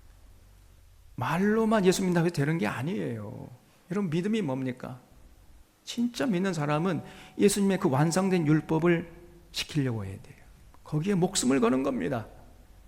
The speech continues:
대충 뭐 지키는 신용하는 거 마는 게 아니라 철저히 거기에 초점을 맞추고 그 예수님의 가르침에 순종하면서 살려고 하는 거예요.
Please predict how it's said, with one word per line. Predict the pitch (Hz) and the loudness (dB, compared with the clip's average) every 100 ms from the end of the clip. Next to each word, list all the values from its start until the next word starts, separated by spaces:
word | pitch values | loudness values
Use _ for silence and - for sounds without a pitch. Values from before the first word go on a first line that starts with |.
| - - - | -20 -20 -4
대충 | 151 160 175 185 180 - 196 | 2 4 4 2 0 0 0
뭐 | 139 151 120 - - - - _ | 0 -2 -4 -10 -20 -20 -20 _
지키는 | - 175 202 | 0 2 2
신용하는 | - 233 214 147 180 | 2 2 0 2 2
거 | 175 | 4
마는 | 147 113 156 | 4 2 2
게 | 175 | 4
아니라 | 196 120 160 202 143 147 165 120 113 - - - - - - - - | 2 2 0 4 6 6 6 2 -4 -14 -18 -20 -20 -20 -20 -20 -12
철저히 | - - 277 339 - - - 139 277 254 | 0 6 6 6 0 -2 6 8 8 6
거기에 | 226 208 202 202 196 190 - - - - - - - - - | 4 4 4 4 2 0 -8 -18 -20 -20 -20 -20 -20 -18 -8
초점을 | 214 208 190 | -2 2 4
맞추고 | 151 135 - 143 127 160 123 117 - - - - - - - - - - - | 4 0 -2 -4 0 2 0 -4 -14 -20 -20 -20 -20 -20 -20 -20 -20 -20 4
그 | 240 | 6
예수님의 | 214 208 202 196 190 | 8 8 6 0 0
가르침에 | 185 156 175 - 156 147 139 135 131 | -2 -4 -4 -4 -2 -2 0 0 0
순종하면서 | 135 - 226 208 170 160 156 151 143 | -2 -2 0 0 0 0 0 -2 -2
살려고 | 143 - 120 214 190 196 | -6 -4 0 2 2 2
하는 | - 233 226 | 2 0 2
거예요. | 170 120 117 - | 0 0 -4 -8